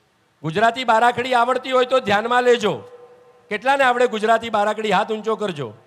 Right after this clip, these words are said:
હા, તો એક, એ અક્ષર ગણતા જજો. દાદા, આ બંને કહી રહ્યા છે, આપ અવર્ણનીય છો, અકિંચન છો, અદ્ભુત છો.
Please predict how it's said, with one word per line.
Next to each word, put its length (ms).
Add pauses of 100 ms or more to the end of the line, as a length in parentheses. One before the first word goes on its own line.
(580)
હા, 100
તો 100
એક, 120 (140)
એ 80
અક્ષર 360
ગણતા 340
જજો. 300 (840)
દાદા, 360 (680)
આ 60
બંને 340
કહી 280
રહ્યા 260
છે, 260 (1600)
આપ 320
અવર્ણનીય 680
છો, 360 (580)
અકિંચન 600
છો, 240 (680)
અદ્ભુત 520
છો. 420